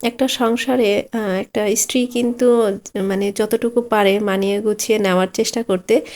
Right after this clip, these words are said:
সেখানে হাজব্যান্ডেরও অনেক বেশি সাপোর্ট প্রয়োজন, তাকে এই ডিসিশনগুলো নিতে হেল্প করতে।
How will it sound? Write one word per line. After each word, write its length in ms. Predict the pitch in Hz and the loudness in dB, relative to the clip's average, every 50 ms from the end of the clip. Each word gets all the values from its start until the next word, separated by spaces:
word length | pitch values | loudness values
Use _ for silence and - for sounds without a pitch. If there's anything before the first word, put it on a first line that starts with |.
| - - - _ | -18 -18 -14 _
সেখানে 360 | - - 226 220 233 226 233 | -2 -2 0 0 0 0 0
হাজব্যান্ডেরও 680 | 240 214 202 190 190 214 214 214 220 220 240 226 233 220 | 0 0 0 0 0 0 -2 -2 -2 0 0 0 0 0
অনেক 340 | 180 175 196 202 208 214 254 | 0 0 0 -2 -2 -2 -2
বেশি 240 | 202 214 - 240 | -2 0 0 -2
সাপোর্ট 420 | 233 - - 208 185 - 202 196 196 | -2 0 0 0 0 0 0 -2 -2
প্রয়োজন, 580 | - - 214 214 214 202 202 - 190 180 185 185 - - - - _ _ | -2 2 2 4 4 2 2 2 0 0 0 -2 -6 -12 -18 -20 _ _
তাকে 260 | - 202 202 202 233 | -2 -2 0 2 0
এই 220 | 220 - 247 247 240 | 2 4 4 2 2
ডিসিশনগুলো 680 | 214 226 - - 240 - 262 240 240 233 233 208 220 202 | 2 0 -4 -4 -2 0 0 2 2 2 0 0 0 0
নিতে 300 | 196 190 190 190 - 208 | 0 -2 -2 -2 -4 -4
হেল্প 340 | 202 190 202 196 190 196 190 _ | -4 -2 -2 -2 -2 -2 -4 _
করতে। 380 | - - 180 180 - - - | -8 -8 -8 -8 -6 -6 -6